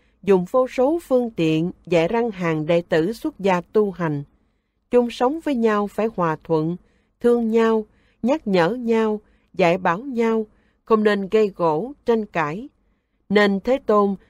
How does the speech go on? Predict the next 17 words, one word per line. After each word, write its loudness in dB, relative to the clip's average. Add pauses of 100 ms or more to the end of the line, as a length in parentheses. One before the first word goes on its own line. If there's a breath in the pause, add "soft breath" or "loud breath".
(200 soft breath)
thường 2
dùng 0
lời 2
khuyến -2
dụ. 0 (1400)
Việc 0
đó -4
trong 0
Luật 0 (120)
Tứ 0
Phần 0 (100)
quyển -2
bốn 0
mươi -6
ba -2
thuyết -10
minh. 0